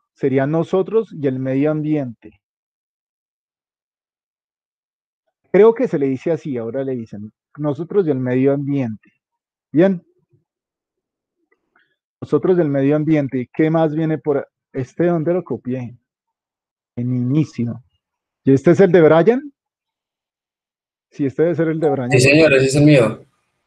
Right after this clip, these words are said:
Speaker 1: Listo, entonces, una es como nosotros del medio ambiente, por acá que hay que más que trabajar, riesgos de desarrollo, normas ambientales. O sea que en este portal web de nosotros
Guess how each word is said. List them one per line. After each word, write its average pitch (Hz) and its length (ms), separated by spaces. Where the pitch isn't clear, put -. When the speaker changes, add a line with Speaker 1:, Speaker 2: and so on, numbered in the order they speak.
Speaker 1:
Listo, 113 380
entonces, 123 540
una 196 440
es 202 120
como 208 240
nosotros 156 520
del 165 140
medio 139 260
ambiente, 175 560
por 135 200
acá 131 300
que 160 160
hay 147 100
que 156 120
más - 180
que 156 120
trabajar, 131 680
riesgos 131 440
de 127 380
desarrollo, 127 640
normas 127 400
ambientales. 135 840
O 160 100
sea 196 220
que 233 420
en 147 240
este 180 380
portal 185 480
web 147 400
de 135 180
nosotros 143 720